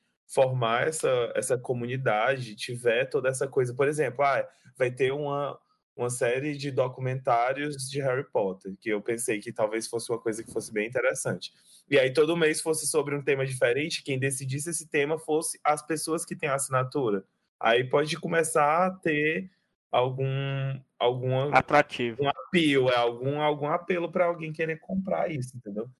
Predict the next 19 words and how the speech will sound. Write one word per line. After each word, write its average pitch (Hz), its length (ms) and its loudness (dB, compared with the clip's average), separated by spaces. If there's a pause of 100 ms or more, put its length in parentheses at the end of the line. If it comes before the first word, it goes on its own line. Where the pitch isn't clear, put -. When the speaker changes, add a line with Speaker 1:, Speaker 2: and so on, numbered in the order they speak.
(320)
Speaker 1:
Porque 208 280 2
por 202 180 2
enquanto 262 340 0
eu 208 120 4
acho 196 200 0
que - 120 0
é 202 40 4
meio, 196 320 2
ah, 180 240 4
vou 151 200 -4
comprar 156 300 0
aqui, 151 220 -4
ganhar 147 260 2
esses 143 220 -4
produtos, 135 640 -2
aí 131 160 0
ter 139 280 0
esses 127 360 -2
negócios 117 400 -2